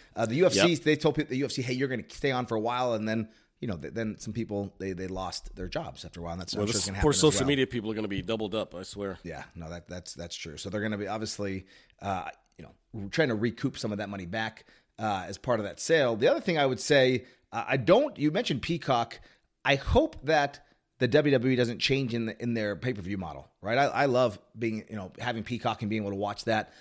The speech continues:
Speaker 1: Uh, I've seen U F C, uh, pay-per-views go up every single year since Endeavor purchased them. So,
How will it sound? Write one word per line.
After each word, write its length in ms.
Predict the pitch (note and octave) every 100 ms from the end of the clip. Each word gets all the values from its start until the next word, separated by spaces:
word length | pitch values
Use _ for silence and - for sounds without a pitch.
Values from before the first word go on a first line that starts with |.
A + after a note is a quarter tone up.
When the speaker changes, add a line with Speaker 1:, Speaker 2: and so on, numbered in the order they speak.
| - -
Speaker 1:
Uh, 200 | A2+ A#2
I've 160 | A#2 G#2+
seen 340 | - E3+ D3 -
U 180 | B2+ C#3+
F 80 |
C, 440 | - C#3 C3 A#2+ - _ _ -
uh, 60 |
pay-per-views 460 | - C#3+ G2 C3 F#2
go 180 | G#2+ B2
up 160 | - -
every 220 | A#2+ A#2+
single 260 | C3 A2
year 440 | F#2 G2+ G2+ D2 - _ _ _
since 240 | - G#2+
Endeavor 260 | A2 G#2+ F#2+
purchased 380 | - G#2 F#2+ -
them. 160 | F2
So, 240 | - G2